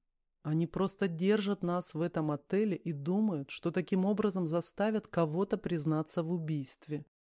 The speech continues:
Но среди наших знакомых все очень состоятельные и обеспеченные люди.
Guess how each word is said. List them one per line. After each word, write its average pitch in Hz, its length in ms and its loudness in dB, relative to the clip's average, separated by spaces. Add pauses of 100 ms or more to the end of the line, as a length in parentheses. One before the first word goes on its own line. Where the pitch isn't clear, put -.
(200)
Но 156 260 4
среди 220 300 0
наших 226 340 2
знакомых 226 520 4
все - 200 0
очень 220 280 4
состоятельные 175 920 2
и - 40 -2
обеспеченные 165 800 0
люди. 160 480 -2